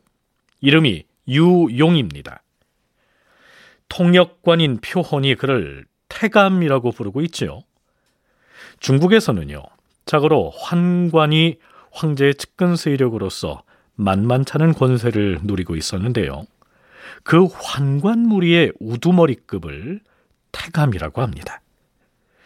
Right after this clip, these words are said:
계승범 교수도 언급을 했듯 문관이 아닌 내시,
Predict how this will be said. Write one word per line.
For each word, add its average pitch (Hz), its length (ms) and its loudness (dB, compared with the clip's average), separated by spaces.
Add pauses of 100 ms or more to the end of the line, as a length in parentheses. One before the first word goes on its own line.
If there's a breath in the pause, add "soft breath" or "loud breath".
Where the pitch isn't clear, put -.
(460 soft breath)
계승범 190 580 4
교수도 165 400 2
언급을 127 360 -2
했듯 110 360 -12 (460)
문관이 185 760 4
아닌 156 480 0
내시, 95 580 -6